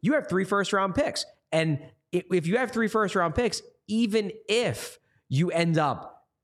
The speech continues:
with the eleventh overall pick, maybe you can jump up. Not saying you can jump up into the top two.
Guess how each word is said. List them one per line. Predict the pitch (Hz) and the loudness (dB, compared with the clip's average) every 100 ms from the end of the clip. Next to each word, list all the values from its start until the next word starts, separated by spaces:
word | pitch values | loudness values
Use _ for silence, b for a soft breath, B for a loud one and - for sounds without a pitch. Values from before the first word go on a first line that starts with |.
| _ | _
with | 143 | 0
the | 139 | 2
eleventh | 135 123 127 113 | 2 2 2 0
overall | 113 104 104 95 | 0 0 0 0
pick, | - - - - _ _ - | 0 -4 -6 -16 _ _ -4
maybe | 190 349 | 0 2
you | 349 | 0
can | 339 262 | 0 0
jump | 262 233 | 0 2
up. | 214 | 0
Not | 196 175 | 0 0
saying | 175 139 | 0 0
you | |
can | 123 | 0
jump | 117 | 0
up | 107 | 0
into | 104 92 | 0 -2
the | |
top | - 71 - | -4 -8 -8
two. | - - 107 120 | -4 -2 0 -2